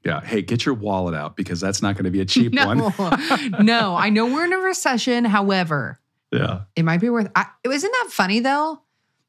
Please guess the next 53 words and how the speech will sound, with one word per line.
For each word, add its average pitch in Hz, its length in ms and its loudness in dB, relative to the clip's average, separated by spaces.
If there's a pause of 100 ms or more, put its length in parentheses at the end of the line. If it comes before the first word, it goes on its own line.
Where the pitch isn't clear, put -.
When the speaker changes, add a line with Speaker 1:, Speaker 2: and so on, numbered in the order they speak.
Speaker 2:
It's 240 240 2
so 349 160 4
Speaker 1:
<laughs> - 140 -6
Speaker 2:
funny. 247 260 2
I 190 80 0
feel 262 200 0
like 269 200 -4
all 196 200 0
of 233 100 -2
these 208 260 0
things 190 360 0
are 170 80 2
happening 175 760 0
and 190 220 2
then 190 300 2
caviar 190 440 -2
is 131 120 -8
trending. 131 540 -6
And 190 80 -2
I'm 208 120 2
like, 214 360 -2
Speaker 1:
<laughs> - 80 -8
Totally. - 320 -2 (340)
Speaker 2:
okay. 143 380 0 (680)
Speaker 1:
Yeah, 202 100 4 (260)
the 226 100 -4
Speaker 2:
Well 190 160 2
Speaker 1:
government's 196 360 0
trying 160 200 0
to 127 80 0
slow 147 400 0
down 139 260 0
spending, 107 640 0
and 110 180 0
people 123 220 0
are 123 60 2
like, 117 180 0 (220)
Speaker 2:
<laughs> - 220 -10
Speaker 1:
"Let's 139 300 0
make 294 160 0
drinks 139 260 0
with 113 140 -6
caviar, 98 800 -2
and 107 180 6
Speaker 2:
Mm-hmm. 151 80 6
Speaker 1:
then 135 400 2
we'll 113 120 0
get 107 160 0
solid 76 340 -4
gold 127 180 0
martini 127 340 2
glasses." 80 680 -4
Speaker 2:
Perfect. 175 640 -4